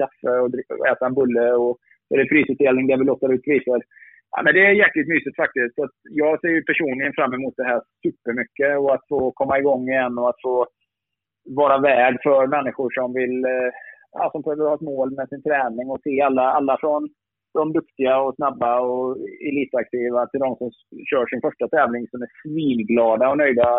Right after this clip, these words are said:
att få komma i mål och som kanske övervinner rädsla för alla möjliga saker, inte minst att simma upp i klassen då. Så att, eh, det är en, eh, ja, ja, men det är en höjdpunkt faktiskt i, i, eh,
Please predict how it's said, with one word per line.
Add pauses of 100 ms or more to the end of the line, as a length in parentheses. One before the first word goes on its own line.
(140)
att
få
komma
i
mål
och
som
kanske
övervinner
rädsla
för (440)
alla
möjliga
saker,
inte
minst
att
simma
upp
i
klassen
då.
Så
att,
eh, (100)
det
är
en,
eh, (760)
ja,
ja,
men
det
är
en
höjdpunkt
faktiskt
i, (1000)
i,
eh,